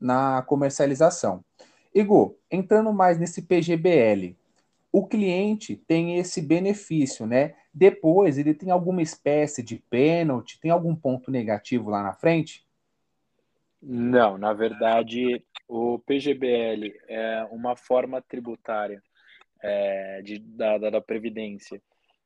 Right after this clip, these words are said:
Speaker 2: que há essa possibilidade de ter a elisão fiscal, como você bem trouxe, tá? E, na verdade, o P G B L é uma ferramenta de diferimento fiscal. Então,
Speaker 1: Boa.
Speaker 2: o que seria, né,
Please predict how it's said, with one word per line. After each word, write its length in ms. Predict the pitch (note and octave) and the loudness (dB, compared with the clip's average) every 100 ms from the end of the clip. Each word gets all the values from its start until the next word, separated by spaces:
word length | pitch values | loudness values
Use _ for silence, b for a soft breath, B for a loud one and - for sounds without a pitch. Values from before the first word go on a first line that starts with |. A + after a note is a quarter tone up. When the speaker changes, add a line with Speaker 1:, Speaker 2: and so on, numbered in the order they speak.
| _ - | _ -12
Speaker 2:
que 400 | A#2 A#2 A#2 - _ _ _ _ _ _ _ B2+ | -4 -2 -2 -4 _ _ _ _ _ _ _ -2
há 220 | C#3 E3 | 0 0
essa 280 | C3 C3+ C3 | -4 -6 -8
possibilidade 1000 | - B2+ - B2 A2 G#2+ G#2+ B2 C#3+ A#2+ | -6 -8 -8 -10 -10 -6 -2 0 -2 -4
de 120 | A2 | -14
ter 220 | G#2+ A#2+ A#2 | -8 -4 -2
a 80 | |
elisão 440 | A2+ A2+ G#2 A2+ A#2 | -2 -4 -6 -6 -8
fiscal, 540 | - - - A2+ C3 | -12 -20 -8 0 0
como 380 | - A#2 A2+ A2 A2 | -2 -6 -6 -10 -8
você 300 | A2 - A2 | -10 -8 -10
bem 240 | G#2+ G#2 | -10 -12
trouxe, 580 | - G#2 G#2+ C#3+ - - _ | -12 -6 -4 -4 -8 -18 _
tá? 260 | G#2 B2 - _ b b b - | 0 0 0 _ b b b -14
E, 300 | B2+ B2+ C3+ | -6 -4 -4
na 180 | C3 C#3 | -4 -4
verdade, 520 | D#3 C#3+ C3+ D3 C#3+ | -2 -4 0 0 0
o 40 | C#3+ | -8
P 220 | - D3+ | -8 -8
G 140 | D3+ | -8
B 160 | C3+ A#2+ | -10 -4
L 280 | B2+ C#3+ B2+ | -4 -4 -6
é 60 | |
uma 180 | B2+ C3+ | -8 -8
ferramenta 680 | - C#3+ C#3+ C3 C#3 D3+ D3 | -10 -8 -8 -8 -10 -14 -14
de 100 | C#3 C3+ | -14 -14
diferimento 800 | - G#3 - F#3+ E3+ D3+ D#3 - _ | -14 -16 -10 -8 -6 -8 -12 -14 _
fiscal. 500 | - - - G#2+ - _ _ b b - | -20 -6 0 0 0 _ _ b b -16
Então, 380 | A#2+ A#2 C#3+ E3 - | -14 -2 0 0 -6
Speaker 1:
Boa. 280 | - - G2 | -4 -4 -4
Speaker 2:
o 40 | |
que 120 | F#2 G3+ | -8 -10
seria, 680 | - F#3 D3 D3 D3+ C3 | -8 -8 -6 -2 0 -2
né, 300 | A#2 B2 D3 | -4 -8 -10